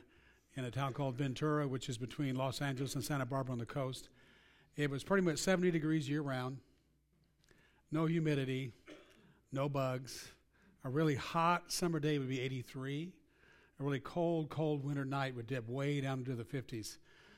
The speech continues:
So we're still learning to adjust to actual fall, winter, those kind of things. But, uh, tell you what, there's a huge difference spiritually between California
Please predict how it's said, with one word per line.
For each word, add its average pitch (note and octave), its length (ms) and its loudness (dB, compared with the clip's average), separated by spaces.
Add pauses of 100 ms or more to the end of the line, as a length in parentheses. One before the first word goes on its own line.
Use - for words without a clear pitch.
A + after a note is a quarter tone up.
(140)
So A#2+ 360 -4 (380)
we're C#3+ 100 0
still E3+ 200 2
learning D#3+ 240 2
to C#3 140 -2
adjust C3 560 -2 (260)
to D3 120 -4
actual C3+ 760 0
fall, C#3 500 -2 (360)
winter, C#3 560 -2 (160)
those C3 180 -6
kind C3+ 200 -2
of B2 100 -6
things. C3+ 320 -6 (540)
But, B2 240 -4
uh, A#2 180 -2 (320)
tell D#3 140 2
you D3+ 140 4
what, D3 260 2 (360)
there's C#3 200 -2
a C3+ 40 0
huge D3+ 400 0 (100)
difference E3 540 -2
spiritually D3+ 880 2
between B2 320 -4
California B2+ 720 -2